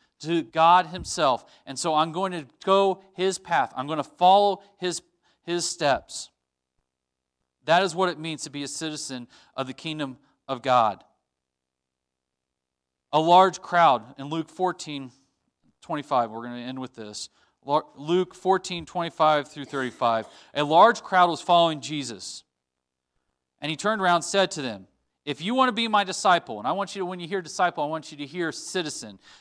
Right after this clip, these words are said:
Do you, if you wanna be a citizen of the kingdom of God, you must, by comparison, hate everyone else.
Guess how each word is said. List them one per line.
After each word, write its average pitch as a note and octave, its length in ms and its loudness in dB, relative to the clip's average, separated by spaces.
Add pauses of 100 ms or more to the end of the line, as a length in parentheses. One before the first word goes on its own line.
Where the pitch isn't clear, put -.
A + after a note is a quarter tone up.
Do C3 100 -10
you, D#3+ 100 -4
if D3 140 -8
you G3+ 100 -4
wanna A#3+ 140 4
be G#3+ 140 -2
a F#3+ 80 0
citizen A3 480 -4
of F#3 160 -8
the - 80 -20 (100)
kingdom G3 260 -8
of F3 120 -10
God, C#3 340 4 (300)
you G3+ 320 -4
must, G3+ 720 6 (800)
by F3 140 4
comparison, E3+ 640 -6 (180)
hate E3+ 300 -4
everyone D#3+ 400 0
else. - 440 -12